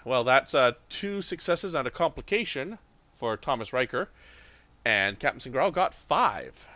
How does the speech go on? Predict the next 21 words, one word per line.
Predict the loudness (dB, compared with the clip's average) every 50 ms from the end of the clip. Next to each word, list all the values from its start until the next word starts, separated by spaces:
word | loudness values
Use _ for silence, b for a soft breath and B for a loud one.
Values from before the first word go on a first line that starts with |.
| B -4
Uh, | 0 2 2 2 2 2 0
so | -2 -4 0
that | 2 2 4 4
is | 2 0 -2 -4
three | -6 -6 -2
more | 0 0 0
momentum | 0 0 0 0 0 0 -2 -4 -6 -8
for | -8 -8 -6 -2 0 2 2 2 0 -2 -6 _ _ -20
the | -20
cap-, | -10 -6 -4 -4 -4 -4 -10 -18 -20 -20 _ _ _ _ _
for, | -18 -12 -8 -6 -6 -4
um, | -4 -6 -8 -10 -14 -18 -20 _ -20
the | -18
captain. | -8 -4 -2 -2 -2 -4 -6 -10 -10 -10 -14 _ _ _ -20 -20 _ -20 -20 _ _ -20 -20 _ -20 -20 -20 _ -20 _ _ B B B B B B B B B B B _ _ _ _ -20 -20 -20 -20 -20 _ _ _ _ _ _ _ _ -20 _ _ _ _ _ _ _ _ _ _ _ _ _ _ _ -20 _ _ _ _ -2
Thomas, | 0 2 2 2 0 -4 -6 -8 -10 -12 -16 -20 _ _ _ -8
or | -6 -6 -6 -8 -10 _ _ -2
Admiral | 0 2 2 0 -2 -6 -6
Riker, | -2 -2 -2 -2 -2 -4 -6 -6 -8 -12 B B B B B B B B B _ _ _ _ b b b b b b b b b b _ _ _ _ _ _ _ _ _ _ _ _ _ _ _ _ _ _ _ b b b b b b b b b b _
he | -8 -4
looks | -2 -2 -4 -4 -8 -12
to, | -6 -4 -4 -4 -4